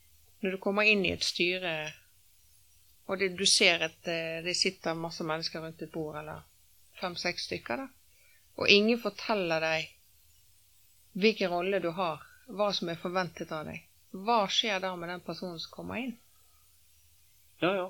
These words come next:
Speaker 2: Mm. Det som pleier å skje da, er jo at folk pleier å se seg om, og så følger de de sosiale normene som de tror de oppfatter.
Speaker 1: Ja.
Speaker 2: Jeg er kjent fra gruppepsykologien, da, da avsverger de sine egne oppfatninger og aligner seg med gruppa.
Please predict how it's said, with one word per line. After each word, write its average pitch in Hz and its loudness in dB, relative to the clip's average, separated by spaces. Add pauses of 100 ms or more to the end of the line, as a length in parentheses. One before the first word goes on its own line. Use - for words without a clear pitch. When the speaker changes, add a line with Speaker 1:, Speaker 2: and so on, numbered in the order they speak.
(160)
Speaker 2:
Mm. 147 -8 (640)
Det 160 6
som 175 0
pleier 139 8
å 131 2
skje 131 2
da, 156 2
er 143 -2
jo 135 0
at 131 -4
folk 120 -4
pleier 110 -2
å 110 0
se 107 0
seg 98 0
om, 131 -4
og 113 0
så 123 -4
følger 87 -4
de 98 0 (440)
de 107 -8
sosiale 104 -4
normene 92 0
som 107 -6
de 110 -8
tror 98 -2
de 98 0
oppfatter. - -12
Speaker 1:
Ja. 277 -4 (1200)
Speaker 2:
Jeg 120 -10
er 107 -8
kjent 107 -6 (640)
fra 143 0
gruppepsykologien, 113 -2
da, 120 2 (800)
da 135 -8 (720)
avsverger 107 0
de 117 -2
sine 110 -2
egne 98 0
oppfatninger 110 -4
og 139 -8
aligner 87 -2
seg 107 -2
med 110 -2
gruppa. - -6